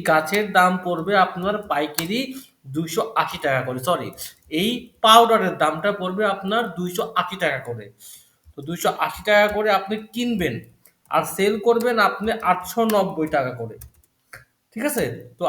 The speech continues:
আপনি যে কয়টা সেল হবে, যে কয়টা সেল হবে, আপনি তাকে সেই টাকাটা পে করে দিলেন,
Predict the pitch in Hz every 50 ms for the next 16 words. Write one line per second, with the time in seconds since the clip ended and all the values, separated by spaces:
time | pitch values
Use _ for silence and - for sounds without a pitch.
0 | 143 160 165 - - 185 202 233 254 262 247 - - - 135 - 165 185 196 196
1 | 196 214 208 196 202 190 - - 165 165 143 131 131 123 131 180 226 254 226 -
2 | - 113 113 127 160 185 196 196 208 196 165 160 151 - 151 135 131 123 123 160
3 | 196 - 151 147 139 139 156 160 156 151 143 - 185 - - 156 156 160 160 151
4 | 139 143 143 180 185 - - 226 226 214 220 180 160 143 117 117 123 110 107